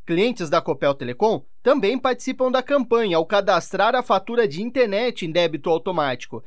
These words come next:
Isso pode ser feito na área do cliente no site copel telecom ponto com ou pelo telefone zero oitocentos, quarenta e um, quarenta e um, oitenta e um.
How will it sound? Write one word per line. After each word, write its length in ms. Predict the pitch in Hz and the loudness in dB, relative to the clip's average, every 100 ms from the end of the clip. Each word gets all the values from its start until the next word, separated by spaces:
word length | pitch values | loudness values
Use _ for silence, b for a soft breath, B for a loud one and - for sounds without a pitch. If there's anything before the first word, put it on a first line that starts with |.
| b b | b b
Isso 300 | - 190 254 | -6 -4 -2
pode 260 | 269 233 226 | 0 2 2
ser 140 | 285 | -4
feito 340 | 285 214 233 254 | 0 0 0 0
na 140 | 220 | 0
área 300 | 165 151 160 | 2 2 0
do 100 | 185 | -4
cliente 420 | 240 285 226 226 | -4 -2 -2 -4
no 140 | 220 208 | -4 -4
site 380 | 214 190 180 196 | 0 0 0 -4
copel 560 | - 294 - 262 285 | -2 -2 2 2 2
telecom 540 | 285 277 269 - 214 226 | 0 0 0 -4 -4 -2
ponto 420 | - 277 320 320 | 0 0 0 -4
com 340 | - 180 180 - - - | -2 -2 -2 -8 -14 0
ou 220 | 302 349 | 2 2
pelo 260 | 294 294 | 0 -4
telefone 580 | 294 277 302 262 247 160 | -4 -4 -4 0 2 2
zero 300 | 127 160 156 | 0 2 2
oitocentos, 800 | 196 269 196 - 226 226 240 - - - - | 0 -2 -4 -2 -2 -4 -8 -10 -14 -16 -10
quarenta 460 | - 120 190 269 | -6 -2 0 0
e 100 | 294 | 0
um, 160 | 185 202 - - | -2 -6 -10 -8
quarenta 500 | - 139 127 226 277 | 0 0 0 0 0
e 100 | 277 | 0
um, 180 | 170 180 - - | 0 -4 -10 -6
oitenta 640 | - 269 233 165 143 143 202 | 0 0 0 -4 -4 0 0
e 120 | 170 | 0
um. 160 | 113 | -4